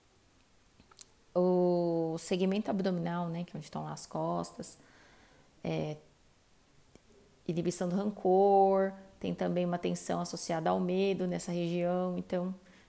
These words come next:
também tá relacionada à liberação dos segmentos superiores. Então não dá pra começar a intervenção a partir daí. O segmento pélvico,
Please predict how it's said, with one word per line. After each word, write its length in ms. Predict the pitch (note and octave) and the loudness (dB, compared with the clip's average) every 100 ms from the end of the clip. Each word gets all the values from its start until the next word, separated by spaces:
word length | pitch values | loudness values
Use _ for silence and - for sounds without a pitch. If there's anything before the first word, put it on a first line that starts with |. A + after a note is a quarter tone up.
| _ | _
também 300 | G3 F#3 F#3+ | 0 2 0
tá 120 | G3 | 0
relacionada 600 | G3+ G3 F#3+ G3 F3+ F3+ | 0 0 -2 -2 -2 0
à 40 | F3+ | 0
liberação 480 | F3 F3+ F3+ - | 0 0 0 -2
dos 100 | F3 | -6
segmentos 480 | - F3+ F#3+ F#3 F#3 | -4 -2 0 -2 -4
superiores. 920 | - F#3+ G3 G#3+ F#3+ D#3+ D#3 - - - - - _ - | -6 -4 -2 0 0 -2 -6 -8 -12 -14 -20 -20 _ -10
Então 240 | E3 F3 | -6 -4
não 160 | F3 F3 | -2 -2
dá 100 | E3+ | -4
pra 120 | F#3 | -4
começar 380 | G3 F3+ - F#3+ | -2 -2 -2 -2
a 20 | |
intervenção 580 | F#3 F3+ F3 F3 F3 E3+ | -2 -2 -2 -4 -4 -4
a 60 | |
partir 380 | F3 F3 - F3 | -2 -4 -4 -4
daí. 340 | F3+ G3+ E3 D#3+ - - - - - - - - - - - - _ _ _ _ _ _ _ _ _ _ | 0 -2 -2 -6 -16 -20 -20 -20 -20 -20 -20 -20 -20 -20 -20 -20 _ _ _ _ _ _ _ _ _ _
O 160 | - A4 | 0 2
segmento 640 | - G#3+ G3 F#3 F3 E3 | 2 2 2 2 0 -4
pélvico, 960 | - F#3 F3+ F#3+ D#3+ D#3+ - - D#3 | 4 8 10 8 4 -4 -8 -10 -12